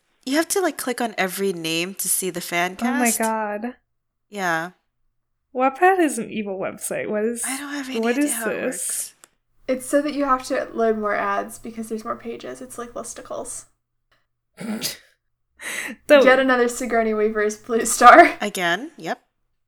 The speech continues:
Speaker 2: Wow, these, these Fireheart
Speaker 1: Uh-huh.
Speaker 2: castings. Let me just, let me just
Speaker 1: <laughs>
Speaker 2: run through them. So, th-, this person has suggested Tom Holland as, as Fireheart. Parentheses, American accent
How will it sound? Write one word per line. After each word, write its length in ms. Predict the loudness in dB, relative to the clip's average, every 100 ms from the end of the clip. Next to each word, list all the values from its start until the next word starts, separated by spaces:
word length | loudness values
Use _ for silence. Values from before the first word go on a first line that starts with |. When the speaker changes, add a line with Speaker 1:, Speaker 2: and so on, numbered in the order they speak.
| _ _
Speaker 2:
Wow, 440 | 0 4 6 6 4
these, 540 | 6 6 4 0 -4 4
these 280 | 6 8 6
Fireheart 560 | 10 10 10 8 6 4
Speaker 1:
Uh-huh. 80 |
Speaker 2:
castings. 680 | 2 2 2 0 -2 -2 2
Let 120 | 2 6
me 80 | 6
just, 340 | 6 2 0
let 80 | 4
me 80 | 6
just 220 | 6 4
Speaker 1:
<laughs> 20 |
Speaker 2:
run 340 | 6 6 6 4
through 240 | 0 2
them. 340 | 2 2 -2 -8 -16 -10 -12 -10 -18 -16 -20 _ _ _ _ _ _ -2
So, 960 | 4 8 10 10 8 8 6 6 2 -4 -14 -4
th-, 200 | -4 -4 _ _ _
this 240 | 6 6 6
person 560 | 4 6 6 2 0
has 220 | 0 -2 -4
suggested 800 | -6 -4 -2 -2 -2 -4 -6
Tom 320 | -6 -2 0 -2
Holland 600 | 2 4 4 2 -2 -2
as, 460 | 0 0 -2 -4 -2
as 240 | 0 0
Fireheart. 640 | 0 0 0 0 -2 -2 -6 _ _ _ _ _
Parentheses, 540 | 0 0 0 -2 -2 -2
American 500 | 2 6 6 4 0
accent 440 | 0 0 -2 -4